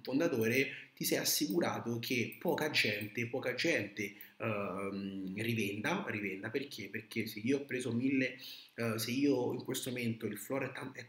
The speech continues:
così, è così alto, così, è così alto, magari dentro la community Discord dico: "Ragazzi, attenzione che, eh, nel momento in cui uscirà il bear daremo la data del bear, il prezzo potrà continuare a salire", perché la gente dirà:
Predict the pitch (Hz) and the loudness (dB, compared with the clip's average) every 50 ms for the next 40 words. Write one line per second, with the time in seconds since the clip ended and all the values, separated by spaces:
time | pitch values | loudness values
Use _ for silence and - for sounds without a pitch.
0 | - - - 117 - 135 - - - 117 117 - - 123 117 117 135 135 123 110 | -12 -8 -4 -2 0 0 -2 -2 -2 -4 -4 -4 -4 -4 -2 0 2 2 2 2
1 | 98 101 101 - - 113 110 - - 113 110 - 113 113 - - 113 113 117 117 | 0 -2 -6 -8 -10 -12 -12 -8 -6 -6 -6 -6 -6 -8 -8 -4 -4 -2 0 0
2 | 113 107 - - - - 117 113 110 113 117 127 117 113 113 - - - - - | 0 -2 -2 -4 -6 -6 -4 -2 -2 0 0 0 0 0 -2 -4 -8 -12 -10 -6
3 | - 131 123 117 117 120 117 120 123 123 117 113 120 117 117 - - 107 101 113 | -4 -2 -2 -2 -2 -2 -2 -2 -2 0 0 0 0 0 -2 -2 -4 -6 -4 -6
4 | 123 - - 131 135 147 - - 113 - 117 113 117 117 - 131 131 123 113 127 | -6 -4 -4 -4 -4 -4 -4 -4 -6 -2 -2 -2 -2 0 0 0 0 0 0 0
5 | 123 120 113 117 - - - _ - - 113 113 113 117 120 131 135 135 - 135 | 0 0 0 0 -4 -10 -18 _ -12 -8 -6 -4 0 2 2 2 2 2 4 4
6 | 131 131 - 139 131 127 - - - - 117 110 135 131 135 135 131 - - 117 | 2 4 4 4 4 4 4 2 -2 -2 0 0 0 0 0 -2 -2 -4 -2 -2
7 | 120 120 117 113 131 131 131 123 113 113 104 104 - - 107 110 131 165 175 156 | 0 0 2 2 4 6 6 6 6 2 0 -4 -4 -4 -2 0 2 4 6 6
8 | 131 127 120 117 110 104 - - - - - - 117 117 107 113 117 117 160 156 | 4 4 4 2 2 0 0 -6 -18 -20 -14 -6 -2 0 0 0 2 2 2 2
9 | 147 131 214 - 110 110 110 117 135 156 147 135 120 117 117 117 113 - 110 117 | 4 2 2 2 2 0 0 2 2 4 4 4 2 2 0 -2 -2 -2 -4 -6
10 | - - - 233 226 - - - - 139 - - - 139 143 - 247 233 - - | -4 -2 -2 0 0 0 2 2 4 2 4 4 2 2 0 0 -2 -4 -2 -2
11 | - 165 143 147 - - 175 220 269 - - - - 151 147 139 - - - - | 0 0 0 0 0 0 2 4 4 4 4 2 2 4 4 4 4 2 0 -4
12 | 120 113 - 170 165 - 131 120 117 120 117 | -4 0 0 0 0 -2 -2 -2 -2 -2 -2